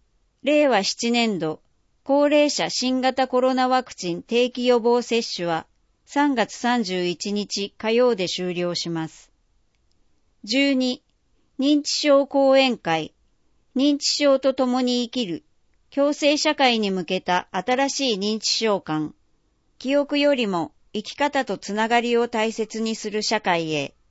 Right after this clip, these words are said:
十三、土曜休日急病診療、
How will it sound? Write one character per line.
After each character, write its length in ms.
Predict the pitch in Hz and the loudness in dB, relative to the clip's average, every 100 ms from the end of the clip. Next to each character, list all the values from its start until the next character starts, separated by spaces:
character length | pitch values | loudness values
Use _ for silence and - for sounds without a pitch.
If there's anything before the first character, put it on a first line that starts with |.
| _ _ _ _ _ _ _ _ - | _ _ _ _ _ _ _ _ -12
十 260 | 220 311 247 | -2 0 0
三、 380 | - 175 160 - _ _ _ | -2 -2 -2 -8 _ _ _
土 160 | - 233 | 2 4
曜 380 | 277 277 196 - | 6 6 4 -2
休 220 | - 277 | -2 0
日 320 | 277 277 - - | 0 -2 -4 -6
急 300 | 262 269 240 | 0 0 4
病 220 | 262 254 | 4 4
診 320 | - 262 240 | 2 2 0
療、 380 | 175 160 151 - | 0 -2 -2 -6